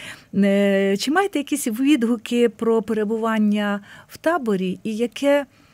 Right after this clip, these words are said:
значення це мало для дітей, яке значення це мало для батьків, які потім приймали своїх дітей після табору, які зміни вони бачили,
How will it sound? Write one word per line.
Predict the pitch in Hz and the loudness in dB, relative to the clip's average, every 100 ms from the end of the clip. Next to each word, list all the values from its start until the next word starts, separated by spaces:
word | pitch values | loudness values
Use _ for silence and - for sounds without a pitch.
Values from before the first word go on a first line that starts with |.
| _ _ _ - | _ _ _ -10
значення | 202 233 269 262 - 185 180 | -2 2 2 0 -4 -6 -6
це | 180 202 | -4 -6
мало | 190 185 185 | -4 -4 -4
для | 196 202 | -2 -2
дітей, | 214 214 262 311 349 _ - | -2 0 0 0 -2 _ -10
яке | 214 262 | -2 2
значення | 247 233 247 220 220 | 4 2 -2 -6 -6
це | 226 | -6
мало | 208 214 202 | -4 -4 -4
для | 190 208 | -2 -2
батьків, | 214 214 - 277 | -4 -8 -6 -4
які | 233 220 | -4 -6
потім | 214 214 214 | -8 -4 -2
приймали | 208 220 220 214 208 | 0 0 0 0 -4
своїх | 202 202 202 | -6 -6 -4
дітей | 202 196 202 | -4 -6 -8
після | 202 196 202 | -8 -10 -10
табору, | 202 214 208 196 196 - - - | -6 -6 -4 -4 -6 -8 -20 -16
які | 190 190 | -12 -8
зміни | 214 196 208 240 208 | -4 -2 2 2 0
вони | 190 190 | -2 -6
бачили, | 180 190 190 - 185 185 | -6 -8 -10 -10 -10 -10